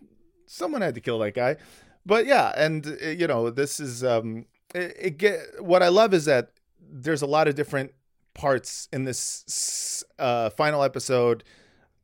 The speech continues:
um, that kind of, kinda, th-, they segue into season three really nicely.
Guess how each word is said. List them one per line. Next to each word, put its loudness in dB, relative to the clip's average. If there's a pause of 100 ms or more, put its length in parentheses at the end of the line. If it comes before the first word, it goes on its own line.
(140)
um, -2 (420)
that 0
kind -6
of, -2 (1200)
kinda, -2
th-, 2
they -6
segue 4
into 0
season -4
three -4
really -2
nicely. -4